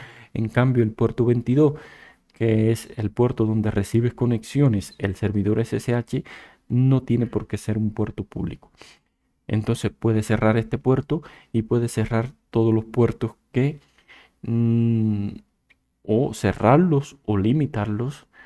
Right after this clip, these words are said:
a determinados, determinadas conexiones o determinadas, eh, orígenes,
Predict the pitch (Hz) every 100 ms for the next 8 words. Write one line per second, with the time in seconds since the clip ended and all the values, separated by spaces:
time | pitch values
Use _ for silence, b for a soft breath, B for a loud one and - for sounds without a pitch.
0 | B B B 104 107 104 104 110 107 120
1 | 123 120 - _ - _ - 95 92 101
2 | 107 107 131 - 131 110 - 123 143 123
3 | 110 110 107 107 107 110 107 107 _ -
4 | 104 101 110 - _ _ _ _ 107 131
5 | 135 135 147